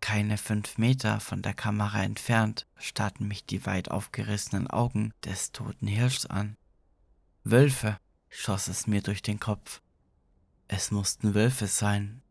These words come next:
immerhin wurden sie in letzter Zeit öfter in der Gegend gesichtet. Mein Vater sagte vor kurzem zu mir, dass sie sich langsam wieder ihre früheren Jagdgebiete zurückerobern würden.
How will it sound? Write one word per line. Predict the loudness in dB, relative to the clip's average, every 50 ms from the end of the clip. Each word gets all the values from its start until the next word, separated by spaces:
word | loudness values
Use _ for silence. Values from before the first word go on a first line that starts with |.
| _ -6
immerhin | -4 -2 0 0 0 0 2 2 2 2 0 -2 -6 -8
wurden | -4 -2 -2 -2 -2 -4 -4
sie | -4 -2 -2 -2
in | -2 -2
letzter | -2 -4 -4 -4 -4 -4 -2 -2 -2 0
Zeit | 2 2 4 4 2 0 -4 -10 -8
öfter | -6 -4 -4 -4 -6 -4 -4 -4
in | -4 -4 -4
der | -4 -6 -4
Gegend | -4 -2 -2 -2 -2 -4 -4
gesichtet. | -2 -2 -2 -2 -4 -4 -4 -6 -6 -6 -6 -8 -12 -16 _ _ _ _ _ _ _ _ _ _ _ _ _ _ _ _ _ -4
Mein | -2 -2 -2 -2
Vater | -2 -4 -2 0 0 0 0 0 -2 -2 -2 -4 -6
sagte | -8 -6 -4 -4 -4 -4 -6 -8
vor | -6 -6 -6 -6 -6
kurzem | -2 -2 -2 -2 -2 -2 -2 -2 -2 -2
zu | -4 -4 -2
mir, | 0 0 0 0 0 -2 -6 -10 _ -10
dass | -8 -6 -4 -4
sie | -4 -4
sich | -4 -6 -6 -6 -8 -4
langsam | -2 0 2 2 2 2 0 0 0 -2 -4 -8 -8
wieder | -8 -8 -6 -6 -6
ihre | -6 -6 -8 -8 -6 -8 -8
früheren | -8 -8 -6 -4 -2 -2 -2 -2 -4 -4 -2
Jagdgebiete | 0 0 0 0 -2 -4 -8 -6 -4 -2 -4 -2 -2 -4 -8 -6
zurückerobern | -6 -6 -6 -2 -2 -2 -2 -2 -4 -6 -6 -4 -4 -2 -2 -2 -2 -2
würden. | -4 -4 -4 -2 -4 -6